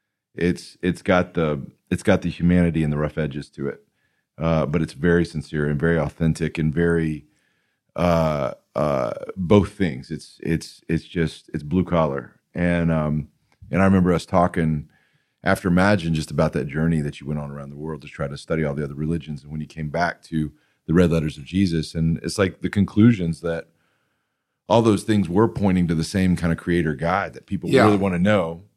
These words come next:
Speaker 1: but it really is about God sending Jesus to kind of explain how he wants the, you know, his path to, to him. And it's really about what are you gonna do with that?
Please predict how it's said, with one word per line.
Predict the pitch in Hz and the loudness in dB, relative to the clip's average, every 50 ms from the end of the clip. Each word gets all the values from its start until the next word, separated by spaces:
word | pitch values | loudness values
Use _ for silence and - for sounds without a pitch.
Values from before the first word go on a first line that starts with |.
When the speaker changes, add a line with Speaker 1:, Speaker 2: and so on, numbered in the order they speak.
| _ _ _ _ _ _ | _ _ _ _ _ _
Speaker 1:
but | 87 80 107 104 95 90 | -2 2 4 6 6 4
it | 67 | 2
really | 87 90 98 104 104 98 92 90 | 2 4 4 4 4 4 2 0
is | 90 85 85 | -2 -4 -6
about | 76 71 90 87 87 85 82 78 65 - _ _ _ _ _ - 80 | -2 -2 0 0 2 0 -2 -4 -6 -10 _ _ _ _ _ -8 -2
God | 95 92 92 92 90 87 85 76 71 - | 0 2 4 4 2 2 -2 -4 -8 -14
sending | - - 87 82 80 78 73 | -6 -2 0 2 2 2 0
Jesus | 65 73 80 71 71 73 - - | -2 -4 -6 -6 -8 -12 -16 -12
to | - 76 | -14 -12
kind | - - 78 76 | -8 -4 -4 -4
of | 73 71 - _ _ _ _ _ _ _ _ _ _ _ _ _ _ - | -4 -6 -8 _ _ _ _ _ _ _ _ _ _ _ _ _ _ -6
explain | 95 - - - - 87 90 87 82 80 78 | -6 -6 -6 -6 0 2 2 2 2 2 0
how | 69 73 78 76 | -2 -4 -4 -4
he | 69 78 82 | -2 -2 0
wants | 76 80 82 78 - - | 2 2 0 0 -2 -8
the, | _ 76 73 73 67 65 - - - - | _ -6 -6 -6 -6 -10 -14 -16 -20 -10
you | - 82 80 | -6 -4 -4
know, | 78 76 76 | -2 -4 -4
his | 76 85 - | -4 -6 -8
path | - - 85 76 76 76 - _ | -8 -8 -8 -8 -8 -8 -10 _
to, | - 80 73 | -4 -4 -4
to | - _ - 76 67 | -4 _ -6 -6 0
him. | - 90 85 76 67 69 67 - - _ _ _ _ _ _ _ _ _ - _ _ | 2 2 2 2 0 -2 -6 -10 -14 _ _ _ _ _ _ _ _ _ -20 _ _
And | 92 95 92 90 87 85 85 82 | 0 2 4 4 4 2 2 0
it's | 76 73 - 92 | -2 -2 0 2
really | 92 90 85 82 | 4 4 6 4
about | 80 73 71 82 80 78 78 65 76 | 2 2 0 0 0 2 0 0 0
what | 82 82 | 0 0
are | |
you | 78 | 2
gonna | 71 78 76 76 | 2 0 0 0
do | 69 78 | -2 -4
with | 71 71 - - | -4 -6 -4 -2
that? | 85 85 82 76 69 - | 0 0 2 0 -2 -8